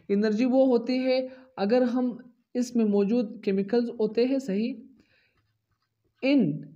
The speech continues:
इन केमिकल्स के वर्क करने के एबिलिटी को क्या कहते हैं? एनर्जी कहते हैं। ये एक मूवेबल पिस्टन है, यहाँ से कहाँ पर आ चुका है? यहाँ पर आ चुका है।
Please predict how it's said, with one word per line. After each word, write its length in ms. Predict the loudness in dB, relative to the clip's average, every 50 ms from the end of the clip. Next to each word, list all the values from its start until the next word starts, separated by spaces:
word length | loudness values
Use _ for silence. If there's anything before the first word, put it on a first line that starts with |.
| -12 _
इन 240 | 0 0 2 2 0
केमिकल्स 600 | 2 0 2 2 2 0 2 2 2 2 2 -2 -6
के 380 | -4 -2 0 0 0 0 -2 -4 -12 -20 _ _ _ _ _ -6
वर्क 480 | -4 -2 2 2 2 2 2 0 -4 -4
करने 360 | -2 -2 0 2 2 2 0 -2
के 500 | -4 -2 -2 0 0 0 -2 -4 -8 -16 -20 -20 _ _ _ _ _ _ _ _ _ _ _ _ _ _ _ -2
एबिलिटी 500 | 0 2 2 2 2 2 2 2 0 2
को 160 | 2 2 0
क्या 200 | 2 0 0 0
कहते 300 | 0 -2 -4 -2 -2 -2
हैं? 420 | 0 2 0 0 -2 -4 -12 -18 -20 -20 _ _
एनर्जी 360 | -2 0 0 0 0 0 -2
कहते 260 | 0 -2 -4 -4 -4 -6
हैं। 100 | -4 -4
ये 200 | -2 0 0 0
एक 140 | 0 0
मूवेबल 320 | 0 2 2 2 2 0 -2
पिस्टन 360 | 0 -2 -6 -4 -4 -6 -4
है, 460 | -4 -4 -4 -6 -8 -14 -20 -20 _ _
यहाँ 200 | -8 -6 -4 -4
से 120 | -2 -4 -4
कहाँ 220 | -4 -4 -4 -4
पर 140 | -4 -4 -2
आ 80 | -2 -4
चुका 240 | -4 -6 -6 -6
है? 280 | -6 -6 -8 -10 -14 -14 -10
यहाँ 220 | -8 -6 -6 -6 -6
पर 140 | -4 -4
आ 80 | -4 -4
चुका 260 | -4 -6 -8 -8 -6
है। 320 | -6 -6 -8 -10 -12 -18